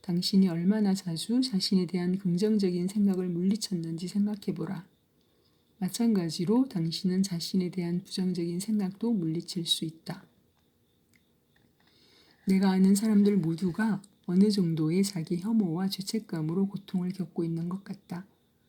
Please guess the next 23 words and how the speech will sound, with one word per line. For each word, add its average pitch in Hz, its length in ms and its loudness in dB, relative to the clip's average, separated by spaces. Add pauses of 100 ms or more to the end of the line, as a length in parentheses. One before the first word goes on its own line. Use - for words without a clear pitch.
(680)
자기 196 320 2
혐오와 202 480 4
죄책감이 196 640 -2
심할수록 220 920 0
인생은 175 580 0
엉망이 160 460 -2
된다. 175 460 -6 (760)
자기 185 280 0
혐오와 196 400 4
죄-, - 160 -2 (140)
혐오와 208 560 0
죄책감이 202 640 0
없을수록 208 840 0
인생은 175 540 0
잘 185 400 -2
흘러간다. 185 680 -4 (1400)
모든 208 300 8
사람들이 202 720 6
내면 190 400 4
깊숙이 202 560 0
가지고 185 440 -4
있는 175 280 -2
생각, 196 400 -4